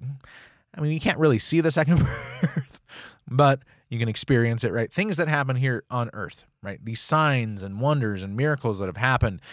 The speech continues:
and then explaining some of this other stuff, right? If I can explain these things and you can't understand, you're not even understanding the wind.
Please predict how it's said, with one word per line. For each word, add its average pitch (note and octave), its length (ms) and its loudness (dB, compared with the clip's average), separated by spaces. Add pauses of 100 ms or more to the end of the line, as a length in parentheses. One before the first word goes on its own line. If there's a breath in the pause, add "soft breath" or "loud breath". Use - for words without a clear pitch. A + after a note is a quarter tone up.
(240 loud breath)
and A2+ 160 0
then A#2 220 0
explaining D#3+ 460 0
some C3+ 160 0
of C3 80 0
this A2+ 140 -2
other C#3+ 180 0
stuff, - 400 -8 (180)
right? A2 240 -6 (200)
If B2+ 80 -6
I D3+ 80 0
can D#3+ 140 -2
explain D#3+ 380 -4
these E3+ 220 -4
things C3+ 260 0
and A2 120 -4
you F#2+ 60 -8
can't A#2 220 0
understand, F#2 460 -6 (240 loud breath)
you're C#3 140 0
not F#3 160 2
even D#3 180 0
understanding C#3+ 480 0
the G2+ 80 -2
wind. G2+ 360 0